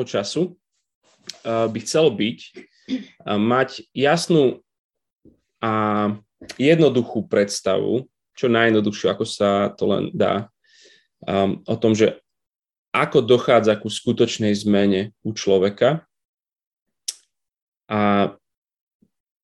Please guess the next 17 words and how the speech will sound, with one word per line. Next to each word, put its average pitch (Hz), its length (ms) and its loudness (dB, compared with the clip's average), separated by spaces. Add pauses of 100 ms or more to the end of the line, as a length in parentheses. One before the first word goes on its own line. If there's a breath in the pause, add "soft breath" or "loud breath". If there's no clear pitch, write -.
(340)
druhá 117 400 4
vec, 117 400 2
ako 120 320 -2
pomáhať 110 560 2
druhým 98 480 -6 (160)
k - 80 -20
takejto - 400 -6
skutočnej - 480 -6
zmene. 87 400 -6 (1400 loud breath)
A 98 240 -4 (160)
chcem 160 400 2
začať 135 640 2
jedným 113 640 2 (800)
písmom, 151 560 2
ktoré 113 640 4
bude 110 320 0
zajtra, 110 640 2